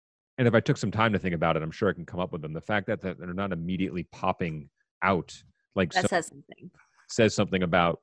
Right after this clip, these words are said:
Speaker 1: where they prioritize some of that stuff. Um, so I don't know. That's, that's usually what they say. Exclusives drives,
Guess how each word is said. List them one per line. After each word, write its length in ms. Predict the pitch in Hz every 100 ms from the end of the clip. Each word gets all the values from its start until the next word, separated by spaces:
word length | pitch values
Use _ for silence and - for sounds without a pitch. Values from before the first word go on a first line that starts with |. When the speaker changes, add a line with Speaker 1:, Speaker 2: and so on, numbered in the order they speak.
| 92
Speaker 1:
where 160 | 87
they 140 | 85 85
prioritize 720 | 90 82 82 78 82 78 76
some 180 | -
of 60 | 80
that 260 | 76 73 -
stuff. 300 | - 73 - _ _ _ -
Um, 440 | 85 78 78 76 - _ - _
so 140 | -
I 80 | 120
don't 100 | 151
know. 100 | 165
That's, 200 | 117 120
that's 240 | 120 123 -
usually 260 | 127 127
what 140 | 123 120
they 80 |
say. 240 | 117 151 110
Exclusives 560 | 82 - 107 - 101
drives, 300 | - 98 92